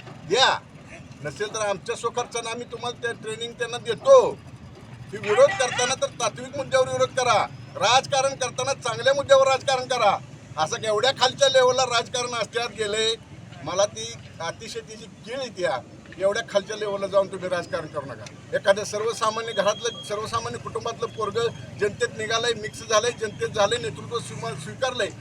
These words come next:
अष्टनगरीत त्याचं नाव व्हायला लागलंय, त्याचा झंझावत व्हायला लागलाय, हे तुमच्या पोटात पोटशूळ आहे.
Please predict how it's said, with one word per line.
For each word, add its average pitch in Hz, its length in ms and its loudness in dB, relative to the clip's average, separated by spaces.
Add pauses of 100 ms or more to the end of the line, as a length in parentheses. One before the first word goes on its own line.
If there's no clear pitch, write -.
(140)
अष्टनगरीत 247 540 -2
त्याचं - 320 0
नाव 240 160 2
व्हायला 226 220 6
लागलंय, 226 160 2
त्याचा 226 220 -4
झंझावत 214 440 0
व्हायला 214 280 8
लागलाय, 226 220 0 (240)
हे 196 80 4
तुमच्या 202 360 -6
पोटात 190 300 0
पोटशूळ 180 440 -4
आहे. - 420 0